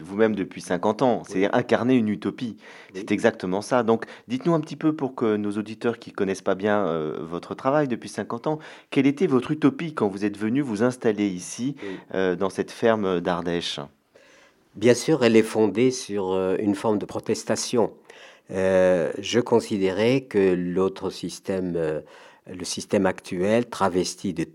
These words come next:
Speaker 2: toutes les belles formules, euh, liberté, égalité, fraternité, enfin, des formules in-, inépuisables qui sont très esthétiques. Mais en fait, ça ne correspond pas à une réalité. Et ce que je voyais, c'était que dans le monde moderne, sous le,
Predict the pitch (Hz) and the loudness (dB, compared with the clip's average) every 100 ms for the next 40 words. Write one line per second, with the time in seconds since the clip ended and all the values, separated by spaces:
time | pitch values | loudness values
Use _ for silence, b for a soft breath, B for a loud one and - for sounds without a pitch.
0 | _ 151 147 139 104 92 90 87 98 - | _ 4 6 4 0 0 0 0 0 -2
1 | - 92 92 117 127 127 110 85 82 85 | -8 -4 0 4 6 6 4 0 0 -2
2 | 90 85 87 - - 120 113 104 90 90 | -6 -6 -8 -8 -6 -2 -2 -4 -6 -8
3 | 87 - 123 - 90 - 87 92 87 - | -12 -4 -4 -4 -12 -10 -10 -10 -10 -4
4 | 123 - 92 87 B B B B 87 - | -4 -2 -6 -6 B B B B -4 0
5 | 92 107 101 98 104 104 107 104 - 101 | 0 2 2 2 0 0 2 0 0 -4
6 | 87 104 131 135 104 90 95 85 - 98 | 2 6 6 6 4 2 -4 -8 -2 2
7 | 95 B B B - 107 101 95 - 120 | 2 B B B -8 -4 -2 -2 -4 -6
8 | - 139 - - B B B 101 98 - | -4 -6 -6 -20 B B B -4 -4 2
9 | 131 127 - 98 92 90 - 98 - 107 | 0 2 -6 -4 -4 -6 -6 -8 -2 -2
10 | 98 85 101 98 92 92 - 127 92 - | -2 -6 -6 -6 -6 -8 0 2 2 -4
11 | B B B B 95 92 87 - - 90 | B B B B -2 0 0 -2 -2 0
12 | 85 95 95 131 143 - 90 - 101 95 | 2 2 4 4 4 2 -6 -2 -4 -2
13 | 98 90 98 92 95 82 92 82 95 95 | -4 0 0 2 0 0 -2 0 0 0
14 | 90 85 80 - 110 98 87 | 0 -2 -4 -6 -6 -2 -2